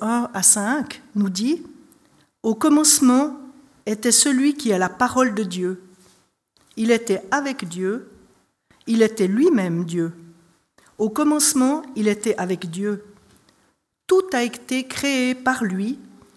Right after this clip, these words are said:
rien de ce qui a été créé n'a été créé sans lui. En lui résidait la vie, et cette vie était la lumière des hommes. La lumière brille dans les ténèbres,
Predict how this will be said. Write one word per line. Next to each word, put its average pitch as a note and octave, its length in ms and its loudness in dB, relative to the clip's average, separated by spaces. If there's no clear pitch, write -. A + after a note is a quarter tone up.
rien C4+ 380 2
de A#3 140 -2
ce - 120 0
qui A#3 220 -2
a G3+ 60 2
été G3+ 200 -4
créé A3+ 560 -4
n'a F#3+ 160 -6
été F#3+ 200 -6
créé A3 280 -6
sans G#3+ 240 0
lui. F3+ 420 -10
En A3 140 4
lui D4 480 8
résidait A3+ 500 2
la F3+ 140 2
vie, F3+ 500 -2
et A3+ 100 0
cette A3 260 0
vie C#4 540 0
était A3 260 -2
la G3 160 0
lumière C#4 480 2
des G#3 300 0
hommes. E3+ 340 -4
La F#3+ 140 -2
lumière A3 460 2
brille A#3 400 2
dans F#3+ 120 0
les F#3+ 140 0
ténèbres, G3+ 600 -6